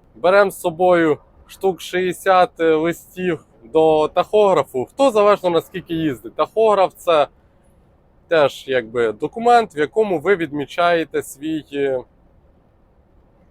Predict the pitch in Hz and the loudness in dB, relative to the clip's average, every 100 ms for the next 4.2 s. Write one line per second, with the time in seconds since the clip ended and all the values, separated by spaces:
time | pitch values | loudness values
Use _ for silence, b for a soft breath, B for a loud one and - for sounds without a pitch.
0 | _ _ - 117 147 143 - 104 156 156 | _ _ -14 -2 2 2 0 -4 -2 -2
1 | 143 - 147 - 170 190 175 156 - 160 | -4 -6 -6 -6 -2 0 2 0 -4 -10
2 | 147 135 139 151 147 135 - 113 107 147 | -8 -6 -4 -4 -6 -8 -18 -20 _ -2
3 | 143 127 147 165 180 190 151 135 147 143 | -2 -4 -12 -12 -6 -6 -4 -2 0 2
4 | 139 | 0